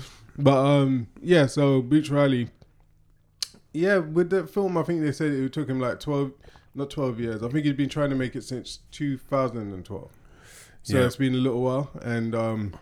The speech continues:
Speaker 1: I think, if I'm wrong, please correct me. But yeah, so I think he's been trying to make it for a little while. I think he turned it into a book.
Speaker 2: Okay.
Speaker 1: I think it was, I think it, it feels like it's been through, I think they said, like, three written,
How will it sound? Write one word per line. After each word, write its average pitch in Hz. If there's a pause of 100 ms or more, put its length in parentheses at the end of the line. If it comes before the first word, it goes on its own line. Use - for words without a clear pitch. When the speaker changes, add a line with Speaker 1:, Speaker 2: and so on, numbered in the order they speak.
(280)
Speaker 1:
I 120
think, 139
if 143
I'm 135
wrong, 120
please 123
correct 127
me. 139 (340)
But 127
yeah, 143
so 127
I 120
think 139
he's 131
been 131
trying 135
to 123
make 127
it 123
for 123
a -
little 120
while. 117
I 127
think 120
he 120
turned 151
it 135
into 127
a 113
book. 147 (300)
Speaker 2:
Okay. 98 (580)
Speaker 1:
I 139
think 180
it 180
was, 151 (240)
I 165
think 247
it, -
it 185
feels 226
like 190
it's 156
been 151
through, 147
I 123
think 156
they 135
said, 135
like, 110
three 139
written, 127